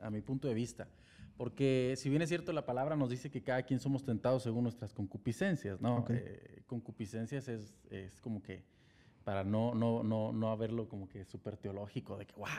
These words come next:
Speaker 1: así no, es con lo que yo, la pata con la que yo cojeo,
Speaker 2: Ok.
Speaker 1: ¿sí?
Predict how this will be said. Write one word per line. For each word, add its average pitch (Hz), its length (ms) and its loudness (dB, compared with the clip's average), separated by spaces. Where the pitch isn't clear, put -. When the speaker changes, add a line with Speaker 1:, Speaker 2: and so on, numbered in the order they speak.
Speaker 1:
así 104 140 -4
no, 117 240 2
es 110 160 -2
con 170 140 4
lo 151 80 6
que 117 160 4
yo, 120 260 4
la 123 220 4
pata 175 260 6
con 160 120 6
la 113 80 6
que 117 100 4
yo 127 140 10
cojeo, 131 300 4
Speaker 2:
Ok. 120 140 -14
Speaker 1:
¿sí? 139 320 4